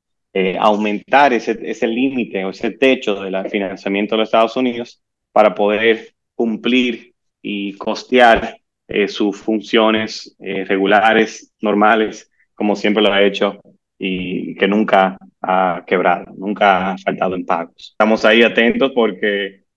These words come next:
han salido algunas noticias del presidente Biden hablando sobre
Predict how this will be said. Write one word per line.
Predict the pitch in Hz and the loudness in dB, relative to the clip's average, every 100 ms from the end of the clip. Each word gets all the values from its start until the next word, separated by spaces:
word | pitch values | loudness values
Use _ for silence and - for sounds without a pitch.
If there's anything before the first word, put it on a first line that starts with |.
| _ | _
han | 104 104 | -8 -2
salido | 110 107 | 0 0
algunas | 104 107 | -2 -4
noticias | 104 95 143 127 - 127 123 - | -4 -2 -2 -2 0 0 -2 -6
del | 104 98 98 95 95 95 95 | -8 -6 -4 -4 -6 -8 -10
presidente | 98 101 95 107 | -10 -6 0 0
Biden | 107 123 127 120 117 | 4 4 4 2 0
hablando | 104 95 117 123 117 107 | 0 2 2 2 0 -4
sobre | 110 101 98 95 95 - | -4 -4 -2 -2 -4 -10